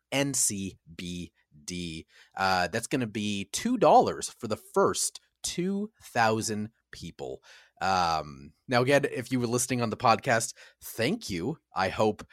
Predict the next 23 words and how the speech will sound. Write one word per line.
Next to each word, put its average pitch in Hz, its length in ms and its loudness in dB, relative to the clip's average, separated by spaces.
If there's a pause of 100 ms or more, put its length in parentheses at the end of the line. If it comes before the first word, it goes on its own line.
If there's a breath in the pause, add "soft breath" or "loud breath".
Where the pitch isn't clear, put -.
(200 soft breath)
the 101 180 -4
code 127 440 2
sounds 110 560 0
great. 92 640 -2 (380 soft breath)
I 117 120 4
ha-, 123 200 0
I 113 180 2
have 135 220 2
some 135 140 -2
bad 110 220 2
news. 101 140 -2
It 110 120 0
might 113 480 0 (320 soft breath)
be 104 140 0
all 101 160 6
claimed 85 580 -6 (100)
by 90 180 2
the 85 100 -6
time 85 280 -6
<laughs> - 100 -8
that - 220 -6
you 117 140 -6
hear - 240 -8